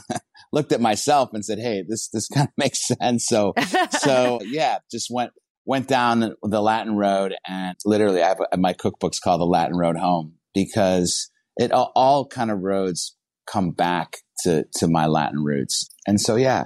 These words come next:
Speaker 1: it's been, it's been quite a, quite a journey.
Speaker 2: Why is that so important to you to have those roots reflected in the food that you cook, no matter what the cuisine is?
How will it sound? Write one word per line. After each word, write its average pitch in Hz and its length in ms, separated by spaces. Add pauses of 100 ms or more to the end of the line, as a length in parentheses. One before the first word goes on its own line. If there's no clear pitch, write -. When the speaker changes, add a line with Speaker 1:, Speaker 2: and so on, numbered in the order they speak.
Speaker 1:
it's - 180
been, 117 320
it's 95 180
been 101 180
quite 110 260
a, - 60
quite 117 200
a 104 60
journey. 92 360 (420)
Speaker 2:
Why 226 240
is 262 160
that 220 220
so 190 200
important 160 680
to - 140
you 143 420
to 156 360
have 151 540 (160)
those 156 280
roots 143 580
reflected 147 680
in 143 360
the 143 80
food 139 280
that 143 100
you 135 100
cook, 143 300
no 160 80
matter 156 260
what 147 160
the 151 60
cuisine 131 380
is? 131 240